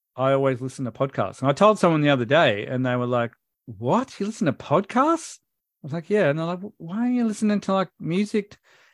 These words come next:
amp you up and all that stuff?" And I'm like, "No, that gets really annoying." It's, it's not like a,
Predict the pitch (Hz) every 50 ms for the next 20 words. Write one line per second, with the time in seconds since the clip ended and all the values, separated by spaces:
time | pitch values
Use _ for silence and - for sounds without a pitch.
0 | _ _ - 151 180 185 - 170 170 170 196 214 214 - - 165 147 143 151 151
1 | 156 165 - - - 175 156 123 143 143 139 143 139 143 147 147 151 151 151 165
2 | 170 - - 175 - - - 147 135 127 120 107 113 123 147 175 175 127 98 90
3 | 87 _ _ _ _ _ _ _ _ _ _ _ _ 214 190 151 135 - - -
4 | - 190 185 - 226 240 226 226 214 196 - 202 175 156 147 131